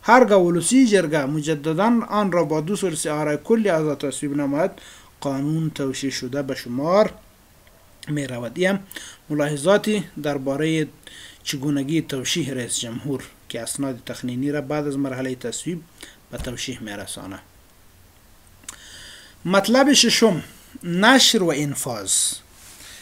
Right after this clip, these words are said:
بعد از اینکه رئیس جمهور،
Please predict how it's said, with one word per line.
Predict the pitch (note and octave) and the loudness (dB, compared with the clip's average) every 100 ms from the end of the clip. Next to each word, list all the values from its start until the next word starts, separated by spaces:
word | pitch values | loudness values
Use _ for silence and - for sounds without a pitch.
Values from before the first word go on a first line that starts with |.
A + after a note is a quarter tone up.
| - - _ D3+ | -20 -20 _ 0
بعد | E3 C#4 D4+ | 6 8 8
از | C#4 A3 | 4 2
اینکه | - F#3+ E3+ F#3 - - - - E3+ | -2 -2 0 -2 -4 -10 -10 -10 -6
رئیس | E3+ E3+ - E3 | -4 -2 0 0
جمهور، | F3 F3 D#3 F#3+ | -2 -2 0 0